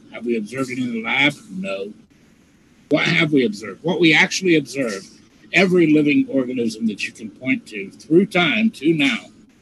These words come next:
every single one, the trillions upon trillions upon trillions, have been brought about through another life that existed before them. Never before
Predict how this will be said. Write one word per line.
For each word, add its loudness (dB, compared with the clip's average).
every 2
single -2
one, -6
the -10
trillions 2
upon -16
trillions -4
upon -6
trillions, -4
have -2
been 4
brought 0
about -4
through -2
another -2
life -2
that -8
existed -6
before -4
them. -10
Never 4
before 0